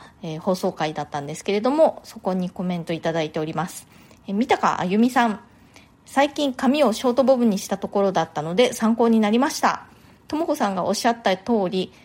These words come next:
ショートの方が女性らしいファッションとの相性が良くなりました。やはりファッションは楽しいですね。なるほど。てんてんさん、ボイシーフェス聞かれていたんですね。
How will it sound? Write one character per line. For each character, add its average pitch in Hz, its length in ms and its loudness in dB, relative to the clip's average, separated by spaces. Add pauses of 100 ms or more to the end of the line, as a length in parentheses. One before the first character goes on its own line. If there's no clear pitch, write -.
(100)
シ - 120 -4
ョ 349 80 4
ー - 40 0
ト 254 100 -2
の 220 100 0
方 240 220 0
が 262 280 2
女 220 120 -2
性 233 180 4
ら 233 140 4
し 233 180 -2
い 226 40 0
フ 220 80 -2
ァ 196 60 2
ッ - 20 2
シ - 140 -8
ョ 170 60 -4
ン 170 60 -10
と 165 100 -6
の 165 100 -6
相 180 140 -2
性 185 200 -4
が 143 100 -4
良 190 140 0
く 330 80 0
な 220 100 2
り 175 80 -4
ま 160 140 -6
し - 100 -8
た。 - 180 -2 (340)
や 180 100 -6
は 285 100 0
り 233 100 0
フ - 60 -8
ァ 262 80 2
ッ - 40 -6
シ - 120 -6
ョ 247 40 2
ン - 20 2
は 180 140 -2
楽 208 180 0
し 294 180 -2
い 262 40 -2
で 226 100 2
す - 120 -4
ね。 254 280 2 (380)
な 202 100 -8
る 262 80 -6
ほ 254 120 -6
ど。 233 340 0
て 302 140 -2
ん 349 80 -6
て 254 120 0
ん 202 140 0
さ 185 200 -2
ん、 156 200 -8 (140)
ボ 220 120 2
イ 277 60 4
シ 294 200 -2
ー - 20 0
フ 311 100 0
ェ - 20 -2
ス 262 140 -6
聞 - 160 -12
か 214 140 2
れ 214 100 0
て 247 80 -2
い 233 80 0
た 233 120 0
ん 180 60 -4
で 160 60 -6
す - 140 -4
ね。 262 180 2